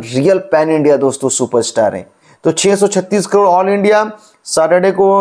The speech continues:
डेढ़ करोड़ से दो करोड़ के बीच आराम से आएगा, पाँच सौ पचहत्तर से पाँच सौ छिहत्तर हो जाएगा। कितना हैप्पी हैं, कितने सारे लोगों को लगता है अभी भी कि ये फिल्म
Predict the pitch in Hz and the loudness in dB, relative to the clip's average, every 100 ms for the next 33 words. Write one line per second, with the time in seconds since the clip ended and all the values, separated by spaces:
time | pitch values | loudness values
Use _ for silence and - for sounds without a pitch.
0 | 170 - - 151 185 175 185 180 190 156 | 0 -6 -4 0 0 2 0 2 0 0
1 | 170 165 180 170 151 170 165 160 180 175 | 0 2 2 2 0 0 2 2 0 0
2 | 175 170 175 185 - _ _ 156 165 170 | 2 2 2 -2 -6 _ _ -2 0 0
3 | 175 - 165 160 165 165 175 151 143 139 | -2 -2 -4 -4 0 -2 -2 -2 -2 -2
4 | 151 139 127 139 113 107 104 95 85 - | -4 -2 -2 0 0 0 -2 -2 -6 -12
5 | - - - 190 226 220 208 202 165 110 | -18 -10 -6 -2 -2 0 -2 0 0 0
6 | 98 - _ - 233 233 269 254 247 226 | -6 -16 _ -6 -4 -2 0 2 2 2
7 | 226 226 220 190 180 208 196 175 202 180 | 2 2 2 0 0 0 2 2 0 0
8 | 196 190 185 180 - 190 190 | 0 0 0 0 0 -2 -2